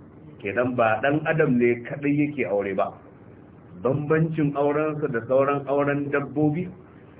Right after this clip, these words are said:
shi aurensa ibada ne, wadda Allah ya shar'anta kuma ya ce ga yadda za a yi. Da haka shi babban ribarsa idan ya yi aure, ya yi bautar Allah. Amma su waɗancan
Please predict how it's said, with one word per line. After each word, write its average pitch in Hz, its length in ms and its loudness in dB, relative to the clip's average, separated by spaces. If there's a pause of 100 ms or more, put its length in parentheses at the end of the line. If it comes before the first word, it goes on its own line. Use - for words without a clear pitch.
(120)
shi 156 420 -4
aurensa 156 560 2
ibada 120 520 0
ne, 82 120 -8 (760)
wadda 101 360 -2
Allah 139 320 2
ya 120 140 0 (100)
shar'anta 123 720 -2
kuma 127 160 0
ya 123 160 2
ce 107 240 -6
ga 101 240 2
yadda 101 380 -2
za 110 180 -2
a 101 60 -4
yi. 82 100 -6 (800)
Da 131 180 2
haka 147 120 -2
shi 143 140 -4
babban 143 300 2
ribarsa 160 400 0
idan 127 300 -2
ya 135 100 2
yi 131 140 2
aure, 135 480 2
ya 131 220 2
yi 139 80 4
bautar 107 420 -2
Allah. 107 320 -4 (880)
Amma 123 360 2
su 151 100 -4
waɗancan 170 680 2